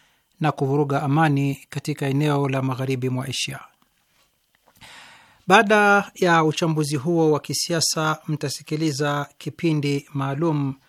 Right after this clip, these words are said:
kipindi ambacho ni mawaidha yanayokujieni kwa mnasaba wa usiku wa leo, usiku wa kuamkia tarehe kumi na nane Dhulhija, siku ambayo mtume wetu Muhammad sallallahu alayhi wa alihi wasallam alimtangaza rasmi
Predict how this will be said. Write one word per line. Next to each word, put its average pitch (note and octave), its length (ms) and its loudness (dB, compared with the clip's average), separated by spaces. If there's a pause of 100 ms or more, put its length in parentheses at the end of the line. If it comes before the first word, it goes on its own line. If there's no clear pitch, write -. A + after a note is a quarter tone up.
(320)
kipindi E3+ 360 0
ambacho E3 440 -2
ni D3+ 120 -2
mawaidha D#3 720 2 (100)
yanayokujieni D#3 760 -2
kwa D3+ 160 -6
mnasaba D3 540 -4
wa C#3+ 120 0
usiku D3+ 400 -4
wa C#3 60 -4
leo, D#3 420 2 (120)
usiku F3+ 760 0 (540)
wa D3 180 4
kuamkia C#3 800 -2 (160)
tarehe D3+ 400 -4
kumi D3 280 -6
na C#3 120 -2
nane C#3+ 300 -2
Dhulhija, C#3+ 600 -4 (520)
siku - 220 -10
ambayo E3 360 4
mtume D#3+ 320 0
wetu E3 300 0
Muhammad D3+ 540 -2
sallallahu D3 760 -4
alayhi C#3 380 -4
wa C#3+ 180 -4
alihi C#3+ 300 -4
wasallam E3 520 -2 (640)
alimtangaza E3+ 760 0
rasmi F3+ 600 0